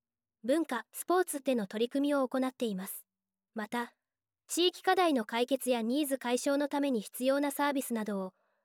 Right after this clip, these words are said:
ビジネスの手法で提供するシービー、コミュニティビジネスやエスビー、ソーシャルビジネスにも取り組んでいます。福祉、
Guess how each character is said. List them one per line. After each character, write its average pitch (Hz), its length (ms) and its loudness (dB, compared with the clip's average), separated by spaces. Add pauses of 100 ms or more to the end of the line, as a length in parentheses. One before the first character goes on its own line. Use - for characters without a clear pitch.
(320)
ビ 269 140 0
ジ 330 100 0
ネ 349 100 2
ス 247 120 -4
の 214 100 0
手 - 140 -8
法 233 200 -2
で 254 80 2
提 247 240 0
供 247 200 0
す - 140 -4
る 226 120 0
シ 262 280 -2
ー - 20 -4
ビ 220 200 -4
ー、 - 380 -20
コ - 100 0
ミ 269 100 2
ュ - 40 2
ニ 330 80 0
テ 339 80 0
ィ 320 40 2
ビ 320 120 2
ジ 311 80 -4
ネ 294 100 4
ス 240 140 -6
や 185 160 -4
エ 185 60 -8
ス 262 200 -4
ビ 269 180 -2
ー、 - 360 -20
ソ 285 160 4
ー 320 40 4
シ 359 100 2
ャ 349 40 2
ル 349 100 0
ビ 339 100 2
ジ 320 100 -2
ネ 294 100 0
ス - 180 -8
に 247 120 -2
も 202 100 -2
取 220 200 -4
り 233 40 -4
組 285 140 0
ん 269 40 0
で 247 60 -2
い 202 100 -4
ま 180 120 -10
す。 - 180 -14 (480)
福 - 240 -12
祉、 - 180 -6